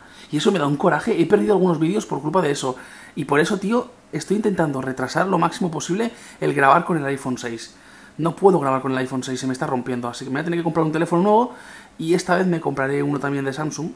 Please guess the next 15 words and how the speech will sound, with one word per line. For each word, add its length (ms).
porque 240
no 80
voy 80
a 40
tener 180
siempre 320
iPhones 480
sin 240
parar, 340
como 200
un 100
loco 220
de 40
los 140
iPhone. 340